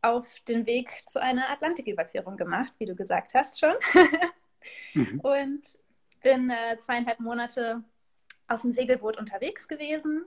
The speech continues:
Speaker 1: über den Atlantik, von, ähm, den Kanarischen Inseln bis in die Karibik.
Speaker 2: Mhm.
Speaker 1: Und ja, ich hab schon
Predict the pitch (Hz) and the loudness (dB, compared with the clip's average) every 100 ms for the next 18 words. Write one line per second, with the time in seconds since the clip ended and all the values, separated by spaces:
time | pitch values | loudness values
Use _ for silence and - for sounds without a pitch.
0 | - 254 226 208 208 202 214 233 285 302 | -8 0 2 2 2 -2 2 2 2 -2
1 | 302 - - 208 208 208 202 196 196 196 | -4 -6 -2 0 0 -2 -2 0 -2 -2
2 | 208 208 214 208 220 226 226 269 269 269 | -6 -4 2 2 2 -4 0 2 4 6
3 | 277 285 - _ _ _ - 226 220 - | 6 4 -6 _ _ _ -2 2 2 -2
4 | - - 226 220 214 208 214 269 415 - | -18 -6 -4 -4 -4 -4 -4 -2 -4 -4
5 | - _ _ - - - _ _ _ - | -18 _ _ -20 -20 -20 _ _ _ -6
6 | 127 - 277 285 285 277 285 285 - - | -6 2 4 6 4 2 0 -2 -6 -2
7 | 214 190 - 254 - 202 190 | -2 -2 -6 -8 -6 -6 -8